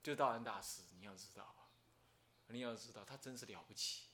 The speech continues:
有了他，你，他了不起到什么程度，你知道吗？鸠摩罗什大师十二岁就能够学通什么大，十五岁学通大小乘。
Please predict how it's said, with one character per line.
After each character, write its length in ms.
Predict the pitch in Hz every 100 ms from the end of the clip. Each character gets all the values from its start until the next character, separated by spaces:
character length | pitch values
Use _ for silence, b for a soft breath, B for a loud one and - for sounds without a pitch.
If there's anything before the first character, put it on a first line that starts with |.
| - -
有 240 | 160 175 170
了 120 | 202
他， 320 | 196 226 226 B B B
你， 280 | 196 202 - -
他 140 | 330
了 180 | 311 202
不 100 | 330
起 100 | -
到 80 | 294
什 160 | 196
么 60 | 185
程 260 | - 165 180
度， 200 | 226 151
你 120 | 127
知 120 | 147
道 160 | 151 131
吗？ 180 | 123 - b b b b
鸠 160 | - 415 466
摩 180 | 440 320
罗 200 | 320 277
什 200 | 277 262
大 220 | 277 285
师 260 | 247 269 196 b b b -
十 260 | - -
二 440 | 320 415 480 311 262
岁 420 | - 294 175 -
就 280 | - 349 233
能 160 | 220 285
够 120 | 247
学 460 | - - 185 170
通 380 | - 240 240 247
什 120 | 180
么 140 | 139 127
大， 340 | - 214 - -
十 220 | - 359
五 200 | 339 226
岁 240 | - 285
学 220 | 220 214 226
通 160 | 233
大 160 | 233 180
小 220 | 143 120
乘。 180 | 185